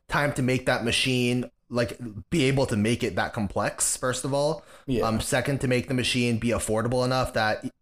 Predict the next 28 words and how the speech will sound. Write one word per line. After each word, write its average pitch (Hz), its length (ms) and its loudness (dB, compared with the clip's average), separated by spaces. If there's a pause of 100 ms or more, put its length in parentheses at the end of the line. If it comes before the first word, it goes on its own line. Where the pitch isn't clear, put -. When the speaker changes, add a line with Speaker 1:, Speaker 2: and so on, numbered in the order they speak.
(140)
Speaker 1:
even 135 200 2
if - 100 -2
it's 113 120 -6
able 113 260 12
to 117 100 2
do 117 140 0
the 117 100 -2
job, 120 300 0
it's 95 140 -8
worth 117 220 -2
it, 151 300 0
you 127 80 -4
know, 110 80 0
stuff 113 220 -2
like 98 140 -6
that. 67 200 -8 (540)
Um, 117 420 0
but, 180 140 2
you 170 80 4
know, 160 180 4
one 156 240 4
aspect 226 380 2
where 156 100 4
I 143 60 4
see 156 220 2
machine, 143 500 0
like, 123 280 -2 (280)
machine 151 640 0